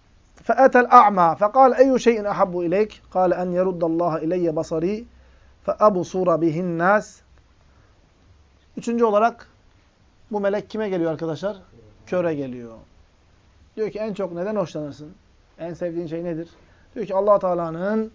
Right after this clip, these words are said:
bana," diyor, "gö-, benim," diyor, "gözlerimin bana geri verilmesini ve insanlara böyle gözlerimle bakmayı istiyorum. Onları görmeyi istiyorum."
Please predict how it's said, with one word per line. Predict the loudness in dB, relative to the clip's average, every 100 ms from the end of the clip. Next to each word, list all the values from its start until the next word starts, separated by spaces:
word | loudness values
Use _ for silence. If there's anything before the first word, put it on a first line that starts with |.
| _ _ _ _
bana," | -6 -4 -2
diyor, | -4
"gö-, | -6 -8 -8
benim," | -8 -6
diyor, | -4 -2
"gözlerimin | -2 -2 -4 -4
bana | -2 -2
geri | 0 4
verilmesini | 4 4 2 -2 -2 -2 -4 _ _ _ _ _ _
ve | 4 6 6 2 _ _
insanlara | -4 -2 0 2 2 2
böyle | 0
gözlerimle | -2 0 0 0 0
bakmayı | 0 0 -2
istiyorum. | -2 -6 -8 -6
Onları | -2 0
görmeyi | 2 2 4 0
istiyorum." | -2 -10 -16